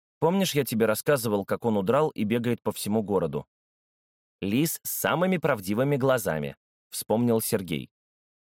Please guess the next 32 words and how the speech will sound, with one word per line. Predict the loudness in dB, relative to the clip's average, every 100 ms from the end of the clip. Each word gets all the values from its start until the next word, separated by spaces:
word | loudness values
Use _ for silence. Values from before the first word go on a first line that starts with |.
| -4
«Ты | 0
его | 2
не | 0 -2
встречал?» — | -2 -2 0 0 -2 _ _ -16
спросил | -4 -2 -2 -2 -2
Электроник. | -4 -4 -2 -2 -8 _ _ _ _ -4
«Не | -2
встречал». | -2 -2 -2 -2 -2 -8 _ _ _ _ _ _ _ _
«Ты | 0
можешь | 2 2 0
его | 2 2
даже | 4 2 2
не | 2
заметить. | 2 2 0 -4 -14 _ _ _ -2
Он | 2 2
очень | 0 0 -2
быстро | -2 -2 0
бегает. | -2 -2 -8 -10 _ _ _ _ _
По-моему, | 0 4 4 4
он | 2 2
решает | 2 2 2
какую-то | 0 -2 -2 -2
свою | 0 0 0 0
задачу». | 0 0 -2 -4 -14 _ _ _ _ _ _ _
И | -4 -2
тут | -2 -2
Сережка | 2 2 2 0
догадался, | 2 2 2 2 0 -4
почему | -4 -4 0 0
лаяла | 2 2 2 0
бешеная | 0 -2 -2 -2 -2
колбаса. | -2 -2 -2 -2 -6